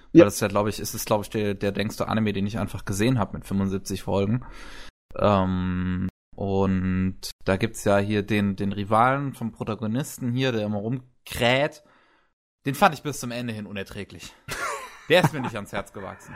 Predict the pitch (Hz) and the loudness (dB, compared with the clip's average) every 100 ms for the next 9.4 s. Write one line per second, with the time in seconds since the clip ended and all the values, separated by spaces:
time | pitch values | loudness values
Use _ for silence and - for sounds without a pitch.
0 | 175 175 160 - - 180 170 160 151 143 | -8 -6 -8 -8 6 10 10 8 4 0
1 | 139 202 214 165 180 - - 135 131 113 | 2 2 2 0 -6 -10 -4 -2 -2 -2
2 | 113 113 98 80 104 - - 123 - - | -6 -8 -12 -10 -12 -14 -10 -8 -8 -6
3 | 127 120 110 110 117 104 101 - 92 104 | -6 -4 -6 -6 -6 -4 -6 -6 -4 -4
4 | 98 98 95 92 101 98 98 90 95 - | -6 -8 -14 -10 -10 -10 -10 -8 -8 -10
5 | - - _ _ _ _ _ - 113 117 | -14 -16 _ _ _ _ _ -2 2 4
6 | 123 143 123 104 - 101 - _ _ _ | 4 4 2 0 -6 -14 -18 _ _ _
7 | _ - - 160 156 180 185 151 233 - | _ -14 0 4 6 4 4 6 6 2
8 | _ _ - 151 160 147 175 175 175 160 | _ _ -4 0 2 4 2 0 -2 -2
9 | 151 139 131 | -2 -2 -4